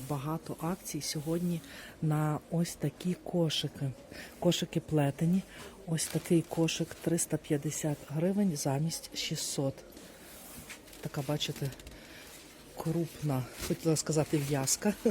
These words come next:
<laughs> але це плетіння. Такі, бачите, широкі полоси, і він досить вмістимий, цей кошик. Подивіться, він практично квадратний.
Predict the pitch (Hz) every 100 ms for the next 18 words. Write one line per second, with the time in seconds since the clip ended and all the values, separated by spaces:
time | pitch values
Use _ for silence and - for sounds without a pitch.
0 | - 185 269 247 165 151 135 - 139 147
1 | 147 156 147 127 127 - - - - -
2 | - - 143 151 - - 151 - 151 147
3 | - 135 - 160 170 - 131 - - -
4 | - - - 156 156 165 - 151 - 160
5 | 147 156 - 160 135 131 - 135 175 208
6 | 151 - 131 131 - 131 139 - - -
7 | - - - - 156 - 165 156 175 160
8 | 131 - 175 160